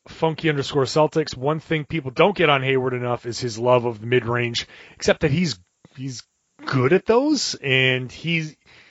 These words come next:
he's not, he doesn't step into those the same way Tatum does." Uh, I, I think, I think the shots that he takes are generally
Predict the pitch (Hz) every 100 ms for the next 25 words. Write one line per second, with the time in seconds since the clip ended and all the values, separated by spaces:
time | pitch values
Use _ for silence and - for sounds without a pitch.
0 | _ _ 143 175 160 135 156 156 156 _
1 | - 165 233 196 156 - 202 - 170 -
2 | 147 139 117 120 135 120 113 107 113 107
3 | 101 101 98 101 - - - - - 113
4 | 110 123 123 135 - 135 123 139 151 160
5 | 135 - 156 139 120 147 139 135 120 113
6 | 107 - 117 139 139 131 123 123 120